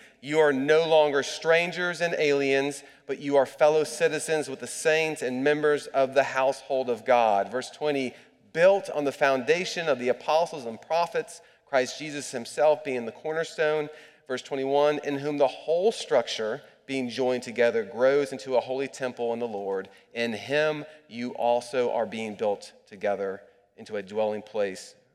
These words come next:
for God by the Spirit." In other words, Paul's telling the Ephesians that Jesus reverses everything.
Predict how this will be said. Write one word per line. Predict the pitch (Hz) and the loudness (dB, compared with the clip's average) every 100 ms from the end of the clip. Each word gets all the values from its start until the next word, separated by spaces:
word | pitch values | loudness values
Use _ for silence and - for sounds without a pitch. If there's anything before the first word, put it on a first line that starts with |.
| _ _ _ | _ _ _
for | 101 | -8
God | 98 95 92 - | -2 0 0 -2
by | 90 | -8
the | 90 | -8
Spirit." | - 85 87 - _ _ _ _ _ _ - _ _ _ | -16 -16 -16 -16 _ _ _ _ _ _ -20 _ _ _
In | - | 2
other | 143 | 2
words, | 147 135 123 | 4 2 0
Paul's | - 143 143 | 4 4 4
telling | 151 151 | 0 0
the | 151 | -2
Ephesians | 165 143 123 113 113 | -4 -6 -8 -8 -8
that | 113 101 | -8 -8
Jesus | 123 131 127 | -8 -8 -8
reverses | - 120 107 101 127 123 113 101 | -10 -12 -10 -2 -2 -2 -8 -8
everything. | 95 95 - 87 73 | -8 -8 -16 -20 -20